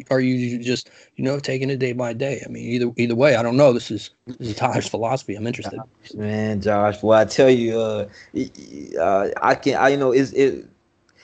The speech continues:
Speaker 2: as much as I say, you know, I take it day by day, you know, um, but I do have some goals, man, you know, um, I have some goals, you know, I wanna, I wanna go ahead and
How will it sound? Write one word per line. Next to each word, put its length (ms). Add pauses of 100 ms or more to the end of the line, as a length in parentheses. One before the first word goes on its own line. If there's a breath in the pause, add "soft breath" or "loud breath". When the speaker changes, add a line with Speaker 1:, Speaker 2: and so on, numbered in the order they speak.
(160 loud breath)
Speaker 2:
as 140
much 200
as 100
I 140
say, 160
you 140
know, 100
I 60
take 200
it 100
day 120
by 180
day, 460
you 100
know, 320
um, 640
but 180
I 120
do 180
have 220
some 200
goals, 360
man, 260
you 60
know, 320 (440 soft breath)
um, 540 (800)
I 80
have 180
some 200
goals, 480
you 80
know, 160
I 100
wanna, 400 (260)
I 60
wanna 300
go 160
ahead 220
and 320